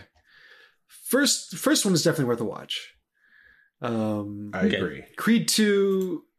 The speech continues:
Speaker 1: is not great. Like, in and of itself, it's fine, but, um, it feels too much like they're trying to rehash, like,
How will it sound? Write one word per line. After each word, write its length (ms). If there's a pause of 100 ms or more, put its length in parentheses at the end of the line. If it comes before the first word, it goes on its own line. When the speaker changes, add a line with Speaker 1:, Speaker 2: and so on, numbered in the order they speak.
(380)
Speaker 1:
is 240
not 600
great. 680 (1000)
Like, 280
in 120
and 100
of 80
itself, 480
it's 240
fine, 1160 (160)
but, 320 (1120)
um, 520
it 80
feels 280
too 160
much 240
like 160
they're 100
trying 220
to 60
rehash, 800
like, 400